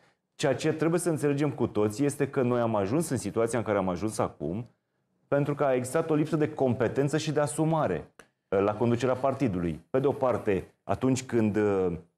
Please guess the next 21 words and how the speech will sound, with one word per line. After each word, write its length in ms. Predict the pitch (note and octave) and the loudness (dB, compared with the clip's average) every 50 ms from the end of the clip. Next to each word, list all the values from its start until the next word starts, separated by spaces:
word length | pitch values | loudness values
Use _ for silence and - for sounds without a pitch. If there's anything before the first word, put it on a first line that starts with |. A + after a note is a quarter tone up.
| _ _ _ _ _ _ _ | _ _ _ _ _ _ _
se 140 | _ - - | _ -2 -2
apropie 300 | G#2 - A2+ C3+ C3 C#3+ | 0 2 0 0 2 2
un 120 | C#3 A#2+ B2 | 2 2 2
an 120 | B2+ B2+ | 2 2
electoral, 560 | B2 A#2 A2 A2 - A2 G#2 A2+ G#2+ G2 G2 - | 2 0 0 0 0 0 2 2 0 0 -4 -2
nu 200 | A2+ A2+ A#2 A#2+ | -2 0 2 2
există 840 | A2+ G#2 G2 F#2+ F2 G#2 C#3 E3 C#3+ - - - G2+ F2+ E2 D2 - _ _ _ | 2 0 -2 -4 -4 -2 0 0 -2 -4 -4 -2 -2 -2 -2 -6 -12 _ _ _
niciun 280 | - G#2 A2 - B2 | -6 -4 -2 -2 -2
fel 180 | A#2 - C3 B2 | 0 0 0 0
de 80 | A#2+ | 0
variantă 800 | B2 G#2+ A#2+ A#2 A2+ A#2+ C3 C#3 C#3+ C3+ - - G#2+ G2 F2+ - - _ _ | 0 0 2 0 2 2 2 2 0 0 0 0 0 0 0 -2 -8 _ _
în 120 | - G#2+ A2 | -2 -2 0
care 200 | G#2 A#2+ A2+ A2 | 2 2 0 0
tu 100 | A2+ B2 | 0 -2
să 100 | B2 C3+ | -2 -2
abordezi 400 | B2 G#2 A2 A#2 G#2 A#2 A2+ B2+ | 0 0 0 0 0 0 0 0
anul 140 | C3 C3 | 0 2
electoral 440 | B2+ B2 A#2+ B2 A#2 A#2 C3 C3+ A#2+ B2+ | 0 0 0 0 0 0 0 0 -2 -4
fără 260 | - - B2+ C3 B2+ | -4 -2 0 2 2
o 40 | C3 | 0
strategie. 800 | C3 - C3 B2+ B2 C3 C#3 C3 B2 C#3 C3+ F#2+ D2+ - - | 0 0 0 0 2 0 -2 -2 0 0 0 0 -2 -4 -8